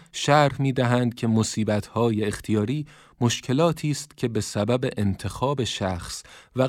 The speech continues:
قرار گرفتن در مسیر مبارزه و حرکت در راه انبیا پیش می‌آید.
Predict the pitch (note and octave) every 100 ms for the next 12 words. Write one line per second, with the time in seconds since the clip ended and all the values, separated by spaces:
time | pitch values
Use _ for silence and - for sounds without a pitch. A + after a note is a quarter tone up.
0 | - A#2+ B2 A#2+ A2+ A#2+ A#2 - D3 C#3+
1 | A#2+ G#2+ F#2+ G2 - C#3+ C#3+ A#2+ G#2 G2+
2 | F#2+ F#2 F2+ F2 G#2 G#2 - - - A2
3 | G#2+ G2 - A2 G#2+ - _ _ G#2 F#2+
4 | F#2 B2+ A#2 F#2 F#2+ F2+ E2 F#2 G2+ F2
5 | D2+ _ _ _ G2 - - F2 D2 -
6 | - -